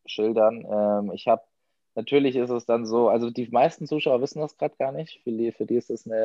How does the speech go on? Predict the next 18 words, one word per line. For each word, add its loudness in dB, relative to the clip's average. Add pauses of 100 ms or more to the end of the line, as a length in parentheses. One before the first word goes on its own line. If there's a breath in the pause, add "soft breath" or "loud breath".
(160)
äh, 0
Enthüllung, 4
auch 4
wenn 4
es -6
natürlich -2
direkt -2
mit -6
dem -2
Go 6
Live 6
im -8
Fernsehen -2
auch -2
in -8
allen -2
Gründerszene 0
und, -8